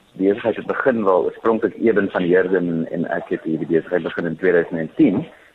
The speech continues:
Maar voor dit ons vir, eh, so vier, vyf jaar by Mark Shuttleworth se, eh, laagkapitaalmaatskappy, Yearly Dragon, H D B, gewerk. En, ehm, dit was om approach in twintig tien en gesê kan ons ons salaris te verruil vir, eh,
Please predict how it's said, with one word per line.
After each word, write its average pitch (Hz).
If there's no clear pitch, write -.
Maar 117
voor 131
dit 107
ons 90
vir, 90
eh, 87
so 87
vier, 104
vyf 98
jaar 90
by 82
Mark 85
Shuttleworth 92
se, 92
eh, 85
laagkapitaalmaatskappy, 85
Yearly 92
Dragon, 85
H 90
D 90
B, 78
gewerk. 85
En, 87
ehm, 82
dit 101
was 101
om 90
approach 98
in 92
twintig 95
tien 143
en 104
gesê 95
kan 87
ons 98
ons 90
salaris 92
te 90
verruil 98
vir, 90
eh, 82